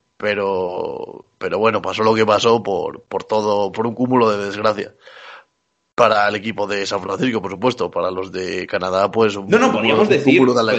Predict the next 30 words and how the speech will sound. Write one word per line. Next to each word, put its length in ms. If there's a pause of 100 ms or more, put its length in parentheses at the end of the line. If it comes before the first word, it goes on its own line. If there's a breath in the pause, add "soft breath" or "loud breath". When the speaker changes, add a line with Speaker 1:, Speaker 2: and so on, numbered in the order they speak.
(120)
Speaker 2:
podríamos 140
decir 180
incluso 500 (220)
Speaker 1:
Pero 200
Speaker 2:
que 40
son 100
las 60
Speaker 1:
para 60
Speaker 2:
primeras 240
finales, 520
son 120
las 100
primeras 180
finales 380
en 160
diez 240
años 440 (360)
que 180
Speaker 1:
Sí, 40
Speaker 2:
son 160
Speaker 1:
sí. 160 (180)
Speaker 2:
imposibles 460
de 60
prever. 340 (200)
Speaker 1:
Sí, 140
pero, 420
bueno, 220
quizá 260
con 180
dal-, 520